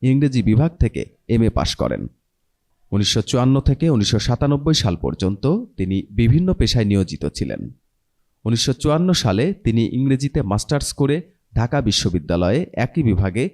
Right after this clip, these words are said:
প্রভাষক পদে যোগ দেন। উনিশশো সাতান্ন সালে অধ্যাপনা পেশা ছেড়ে তিনি যোগ দেন পাকিস্তান সিভিল সার্ভিসে।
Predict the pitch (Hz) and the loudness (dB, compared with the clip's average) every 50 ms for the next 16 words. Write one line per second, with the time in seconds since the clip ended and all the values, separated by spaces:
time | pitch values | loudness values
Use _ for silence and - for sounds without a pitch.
0 | _ _ _ _ - - - 120 120 143 165 - - 185 - - - 107 95 123 | _ _ _ _ -8 -4 -2 0 2 2 0 0 -2 -4 -2 0 0 0 2 0
1 | 101 - - - - - - 62 50 50 50 - - _ _ _ _ _ _ _ | -2 -2 -4 -6 -6 -8 -8 -8 -8 -8 -12 -16 -20 _ _ _ _ _ _ _
2 | _ _ _ _ _ _ - - 95 98 - - 110 101 - 117 110 - - 123 | _ _ _ _ _ _ -8 -4 -4 -2 -2 -2 -4 -2 -2 -4 -4 -2 -2 -2
3 | 123 123 127 123 - 127 120 135 170 - - - 104 101 - 139 139 - 151 151 | 0 0 0 0 0 0 -2 -2 -2 -4 -6 -6 -4 0 0 0 2 2 0 0
4 | 147 - 107 92 - 101 - - - 107 98 101 113 131 156 - - - _ _ | 0 0 -2 -2 -4 -4 -6 -2 -2 0 0 2 0 0 -2 -6 -12 -20 _ _
5 | _ - 113 107 117 117 139 135 135 131 - 101 95 113 185 196 - _ _ - | _ -2 0 0 2 2 0 -2 -2 -2 -2 0 0 0 -2 -6 -8 _ _ -6
6 | - 127 - 170 - - 170 160 160 165 - - 156 147 175 175 - - - 95 | -6 -4 -4 -6 -6 -4 -2 -2 -2 -2 -2 0 0 2 0 0 -2 -2 -2 -2
7 | 85 87 95 - - - - | -2 -2 -4 -4 -6 -10 -12